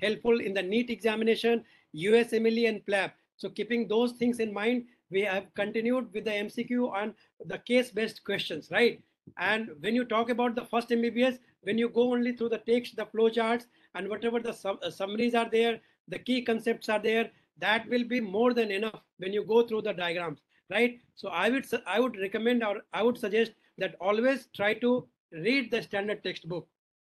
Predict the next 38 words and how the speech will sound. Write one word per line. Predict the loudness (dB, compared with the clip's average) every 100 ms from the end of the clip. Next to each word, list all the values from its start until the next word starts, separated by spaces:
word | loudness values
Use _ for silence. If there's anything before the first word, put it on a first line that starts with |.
| _
right? | 0 2 2
Not | 0 0
only | 0 2
the | 2 0
Snell's | 2 2 2
Clinical | -2 -2 0 0
Neuroanatomy, | -2 -2 -4 -2 -2 -4 -6 _ -6
but | -6 -2
other | 0 2 2
standard | 0 -4 -4
textbook | -6 -8 -10 -8
also, | -8 -8 -6
because | -4 0 0 -2 _ _
in | 0 2
the | 2
P | 0 0
G | 0
examination, | 0 0 0 0 0 2 2 0 _ -6
in | 0 2
the | 2
U | 2
S | 0 -2
M | -4
L | 0
E | 0
or | -2
plab, | -2 -2 -4 _ _ -12
the | -4
questions | -2 0 0 -2
will | -2
be | -4
from | -2 -2
the | -2
standard | -2 -2 -2 -2
textbook. | -4 -8 -8 -8
Remember | -4 -4 -2 -4
this, | -6 -14 -20 _ _ _ -2
right? | 2 2 -2